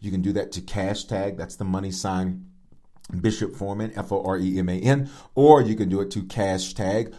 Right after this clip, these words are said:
Harvest Church Give. All one phrase, Harvest Church Give, or cash tag Bishop Foreman, B I S H O P F O R E M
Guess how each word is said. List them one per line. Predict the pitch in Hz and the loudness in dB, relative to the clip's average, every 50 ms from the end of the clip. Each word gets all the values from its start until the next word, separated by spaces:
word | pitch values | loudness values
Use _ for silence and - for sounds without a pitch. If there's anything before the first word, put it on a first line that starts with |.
| - - | -20 -18
Harvest | - - 107 104 107 98 90 117 107 - - - - - | -8 -2 0 0 0 0 -2 -4 -6 -6 -10 -14 -16 -14
Church | - - 107 98 101 98 - - 101 95 85 | -10 -6 -4 -4 -4 -6 -10 -14 -14 -12 -8
Give. | 85 117 110 - - - - - - | -4 -2 0 0 -2 -4 -8 -10 -6
All | - 90 92 98 104 | -2 0 0 2 2
one | 110 123 143 143 | 0 -2 -2 -4
phrase, | - - 104 87 85 90 92 92 | -2 -2 0 0 0 -2 -4 -6
Harvest | - - - 98 98 98 95 107 101 - - - - | -8 -6 -2 0 0 0 0 -2 -6 -6 -10 -16 -16
Church | - - 156 180 180 - - 104 | -12 -8 -6 -6 -6 -6 -2 2
Give, | 127 147 165 165 139 - - - - - - | 2 2 2 2 -2 -6 -12 -16 -16 -12 -10
or | 104 104 | -8 -8
cash | 104 - 107 98 98 92 | -4 -2 -2 -2 -2 -4
tag | - - 104 98 98 95 92 - 76 73 | -2 -2 0 0 0 0 -4 -8 -8 -6
Bishop | 107 98 - - 104 - - | -4 -4 -4 -4 -6 -6 -6
Foreman, | - 95 90 76 71 69 | -8 -6 -6 -6 -6 -6
B | 80 87 | -6 -4
I | 87 85 | -4 -4
S | - 92 90 - | -6 -6 -6 -6
H | 92 90 - - | -8 -8 -8 -10
O | 95 | -10
P | 92 - 107 95 92 92 - - - - - - | -8 -4 -4 -4 -4 -6 -10 -16 -20 -20 -18 -14
F | 98 92 95 | -12 -8 -6
O | 98 95 92 | -6 -6 -4
R | 95 95 95 92 - | -4 -4 -4 -4 -4
E | 107 101 98 92 - | -6 -6 -6 -6 -8
M | 98 95 92 92 92 | -8 -6 -6 -8 -8